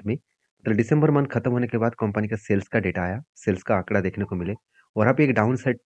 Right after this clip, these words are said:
अ, सेल्स देखने को मिले। तो कितने डाउनसाइड, चलो मैं आपको दिखा देता हूँ। आप देख सकते हैं अशोक लेलैंड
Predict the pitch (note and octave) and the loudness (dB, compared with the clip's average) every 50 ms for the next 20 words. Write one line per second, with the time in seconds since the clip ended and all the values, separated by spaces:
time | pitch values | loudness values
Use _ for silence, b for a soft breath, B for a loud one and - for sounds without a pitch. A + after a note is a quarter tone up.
0 | - - - - G2 G#2 G#2 G#2 G#2 - - A2+ G2+ - - G2+ - - G2+ - | -20 -16 -8 -2 0 2 2 2 0 0 -2 -2 -2 -2 -4 -4 -4 -4 -4 -4
1 | G2 F2 E2 D#2 - _ _ _ _ _ _ _ _ _ _ - A#2+ B2+ B2 - | -4 -6 -6 -8 -12 _ _ _ _ _ _ _ _ _ _ -2 0 0 2 4
2 | E3 D#3+ D3 C#3+ D3 D3 C#3 D3+ D3+ D3+ - C3 B2 B2 B2 A#2 - - A2+ A2 | 6 6 6 6 6 4 2 2 0 2 2 2 2 2 0 -2 -2 -2 -2 -2
3 | G#2 A2 A2 G#2 G#2 A2+ A2+ C#3 B2 G2+ F2 G#2 G#2+ G#2+ - - - - A#2 F2 | -2 -2 -2 -2 -2 -2 -2 0 0 0 0 -2 -4 -2 -4 -8 -6 -4 -4 -4
4 | F#2 - - C3+ - A#2+ G#2+ G2+ A2 A2+ C3 | -4 -6 -8 -6 -2 -2 0 0 0 -2 -2